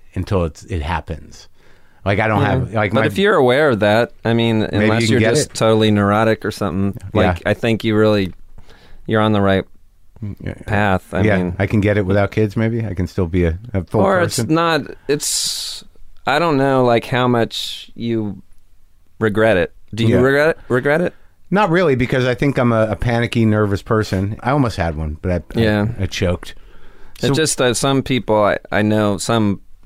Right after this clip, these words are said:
Speaker 2: they, if you do have these kind of deep regrets of
Speaker 1: Yeah.
Speaker 2: things you didn't do.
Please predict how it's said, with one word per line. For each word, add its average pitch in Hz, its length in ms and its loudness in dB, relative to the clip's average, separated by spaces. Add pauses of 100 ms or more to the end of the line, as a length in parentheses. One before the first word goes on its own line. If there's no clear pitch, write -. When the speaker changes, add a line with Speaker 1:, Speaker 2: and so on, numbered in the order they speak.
(260)
Speaker 2:
they, 104 300 0 (160)
if 110 180 -2 (100)
you 123 120 -2
do 135 300 4
have 110 360 0
these 107 240 -4
kind 104 220 -2
of 98 100 -2
deep 104 300 -4 (1040)
regrets 101 600 0
of 110 80 2
Speaker 1:
Yeah. 101 160 2
Speaker 2:
things 98 260 0
you 92 80 -6
didn't 92 280 -4
do. 92 360 -4